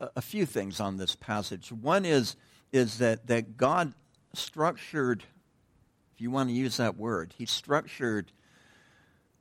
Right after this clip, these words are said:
the roles of the Trinity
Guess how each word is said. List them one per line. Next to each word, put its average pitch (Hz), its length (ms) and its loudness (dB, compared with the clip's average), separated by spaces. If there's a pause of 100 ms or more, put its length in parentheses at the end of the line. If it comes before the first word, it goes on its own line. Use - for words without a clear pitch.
(960)
the 135 100 2
roles 117 720 2 (280)
of 98 120 -8
the 101 80 -12
Trinity 98 520 -8